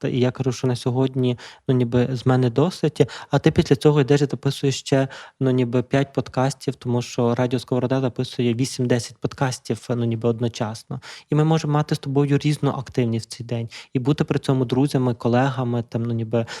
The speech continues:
чи там, якщо це стосується, ну, ніби пари,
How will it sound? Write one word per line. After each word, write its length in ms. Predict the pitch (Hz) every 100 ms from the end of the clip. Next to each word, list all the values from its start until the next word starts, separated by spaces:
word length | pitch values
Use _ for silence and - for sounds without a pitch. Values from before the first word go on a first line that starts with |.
| -
чи 160 | - 131
там, 240 | 127 120
якщо 260 | 117 - 120
це 160 | 127
стосується, 720 | 117 - - 123 120 120 117 127
ну, 140 | 127
ніби 220 | 120 110 113
пари, 400 | - 127 123